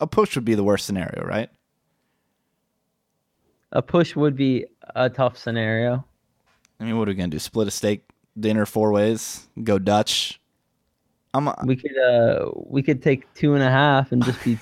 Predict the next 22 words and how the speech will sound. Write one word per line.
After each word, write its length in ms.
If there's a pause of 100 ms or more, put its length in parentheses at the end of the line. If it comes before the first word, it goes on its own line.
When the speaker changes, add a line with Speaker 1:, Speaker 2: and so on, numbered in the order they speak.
(160)
Speaker 1:
<laughs> 200
Speaker 2:
just 240 (380)
completely 720
idiotic. 560
Speaker 1:
Mo, 420 (760)
Mo 260
looking 320
for 140
the 140
edge. 600 (840)
Speaker 2:
How's 280
that 180
an 100
edge? 480
Speaker 1:
Oh, 120
yeah, 240
two 180
and 80
a 20
half. 180
That's 200
right. 200